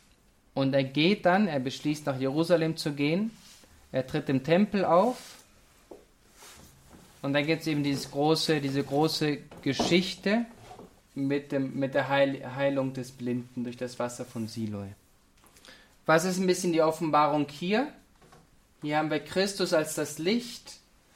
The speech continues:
das Wasser, das den Durst des Menschen stillt. Und dann eben auch die Selbstoffenbarung,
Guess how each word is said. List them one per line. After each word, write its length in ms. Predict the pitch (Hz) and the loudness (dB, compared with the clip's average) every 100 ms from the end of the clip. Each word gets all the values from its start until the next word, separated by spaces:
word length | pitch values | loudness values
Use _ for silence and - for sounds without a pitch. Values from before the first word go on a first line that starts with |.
| _ _ | _ _
das 260 | 147 143 147 | -4 -4 2
Wasser, 400 | 151 180 185 175 | 4 4 4 0
das 180 | 151 - | 0 -2
den 200 | 143 139 | -2 2
Durst 320 | 160 170 170 | 2 2 0
des 120 | 139 | -6
Menschen 440 | 147 147 143 139 131 | -2 -2 -2 -4 -4
stillt. 560 | - 160 180 202 - - _ _ _ _ _ _ _ _ | -4 -2 0 -2 -8 -20 _ _ _ _ _ _ _ _
Und 180 | - 139 | -2 2
dann 120 | 147 | 4
eben 180 | 143 147 | 4 4
auch 300 | - 147 160 | 4 6 4
die 160 | - 143 | 2 0
Selbstoffenbarung, 1300 | 139 151 165 - 151 139 143 131 135 131 135 131 131 | 4 4 4 2 -2 0 2 6 4 4 2 2 0